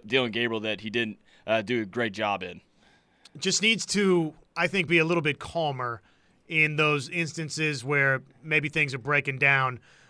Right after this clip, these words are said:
Speaker 2: a little bit.
Speaker 1: Yeah, read through all, all of your receivers, but yeah. Gotta play a lot better, Josh. And you also need to get some stops on the defensive side of the ball to help a quarterback out.
Speaker 2: <laughs> Blue Whale Sooner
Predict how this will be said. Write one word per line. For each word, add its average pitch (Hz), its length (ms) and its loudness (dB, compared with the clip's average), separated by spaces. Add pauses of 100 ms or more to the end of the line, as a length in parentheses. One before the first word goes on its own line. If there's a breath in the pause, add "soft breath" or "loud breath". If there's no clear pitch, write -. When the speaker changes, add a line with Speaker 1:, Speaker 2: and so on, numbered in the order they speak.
(160 soft breath)
Speaker 2:
a 156 60 0
little 160 280 4
bit. 113 280 -6 (320)
Speaker 1:
Yeah, 110 160 0
read 151 240 4
through 151 220 2
all, 139 360 6
all 139 220 8
of 120 100 -4
your 120 300 2 (100)
receivers, 107 840 -2
but 107 240 -6
yeah. 107 260 2 (1500)
Gotta 190 280 4
play 214 280 6
a 208 80 8
lot 202 200 12
better, 135 280 10
Josh. 95 440 -4 (680 soft breath)
And 113 80 -4
you 165 120 10
also 247 200 12
need 262 140 6
to 240 40 4
get 240 140 8
some 196 140 0
stops 190 440 10
on 135 60 0
the 131 60 0
defensive 139 380 -4
side 135 160 6
of 117 40 4
the 113 60 -2
ball 117 200 2
to 95 60 -2
help 117 140 2
a 101 40 -12
quarterback 90 440 -6
out. 87 220 -10 (460)
Speaker 2:
<laughs> - 460 -10
Blue 170 320 4
Whale 175 300 10
Sooner 117 460 -2